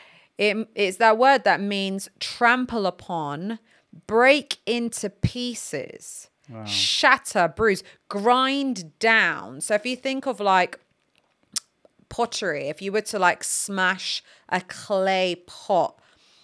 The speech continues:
Speaker 1: or a vase and you were to keep on grinding it and it just turned into powder, that is what the Lord will do through you. Trample upon, break into pieces, shatter, bruise, grind down, smash.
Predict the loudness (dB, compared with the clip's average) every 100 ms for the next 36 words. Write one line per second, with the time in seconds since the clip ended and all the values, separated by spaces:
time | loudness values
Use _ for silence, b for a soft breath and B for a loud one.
0 | b b _ _ 2 4 4 4 2 4
1 | 6 6 4 0 -2 -4 -4 -6 -10 -10
2 | -2 -2 -2 -6 0 2 2 -2 -4 -6
3 | -4 -4 -4 -6 -8 -4 -4 -2 -4 -8
4 | -12 -10 -2 0 2 -2 -6 -8 -12 -18
5 | _ _ _ _ _ _ 6 6 6 4
6 | -2 0 -2 0 -4 -4 0 2 2 2
7 | -2 -6 -8 -2 -2 -2 -4 -2 -2 -4
8 | -10 -8 -2 -2 -2 -6 -6 -2 -2 -2
9 | -10 _ _ _ _ _ _ _ _ _
10 | _ 2 6 6 6 -2 0 -2 -2 0
11 | 2 4 2 -4 -6 -8 -6 -4 -4 -4
12 | -2 -2 -2 -6 -4 -2 -2 -4 -2 -2
13 | -2 -2 -4 -2 -4 -4 -4 0 2 2
14 | -2 -6 -6 -8